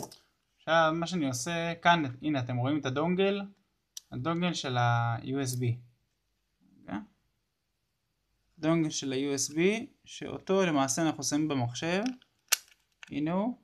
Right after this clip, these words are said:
והנה הדונגל. שמים את זה במחשב ורוצים לראות,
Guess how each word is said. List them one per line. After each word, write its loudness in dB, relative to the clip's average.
והנה -4
הדונגל. -2
שמים 2
את 0
זה 0
במחשב 0
ורוצים -4
לראות, -4